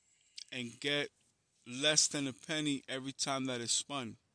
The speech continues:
As a matter of fact, I wanted to use Spotify as promotion for people to buy the N F Ts. But honestly,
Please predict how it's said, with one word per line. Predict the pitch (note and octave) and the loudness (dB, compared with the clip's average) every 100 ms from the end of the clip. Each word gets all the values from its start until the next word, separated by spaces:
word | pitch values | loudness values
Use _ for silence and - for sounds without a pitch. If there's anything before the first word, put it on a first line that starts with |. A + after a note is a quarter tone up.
| _ _ _ _ _ _ _ _ _ _ - - C3+ | _ _ _ _ _ _ _ _ _ _ -20 -12 -6
As | C3 | -4
a | C#3 | 0
matter | D3 D#3+ | 2 2
of | C#3+ | 2
fact, | - D#3+ D#3+ - - | 2 4 4 2 -2
I | C#3+ | 0
wanted | D#3 D#3+ D3+ | 0 0 0
to | - | -2
use | D3 D3 - | -4 0 0
Spotify | - D3 C#3+ - C#3+ C#3 C#3 - | 2 2 2 2 4 4 0 -4
as | A#2 A2 | -6 -6
promotion | - B2+ C3 E3+ F#3+ C#3 A#2 - _ _ _ _ - | -6 -4 0 4 4 4 0 -8 _ _ _ _ -12
for | C3+ | -10
people | C3 D#3+ D3 D#3 | -4 -4 -4 -4
to | - D3 C3 _ _ _ - | -2 -4 -6 _ _ _ -20
buy | A2 A2+ C#3+ E3+ | -10 0 4 4
the | D#3 D3+ | 4 4
N | C#3 | 2
F | C3+ | 0
Ts. | - G#3 D#3 - - _ _ _ _ _ _ _ _ _ _ _ _ _ _ _ _ _ _ _ | -2 0 0 -2 -4 _ _ _ _ _ _ _ _ _ _ _ _ _ _ _ _ _ _ _
But | B2 A#2+ | -8 0
honestly, | E3+ G3 D3+ - C#3 D3+ | 0 2 4 2 2 -2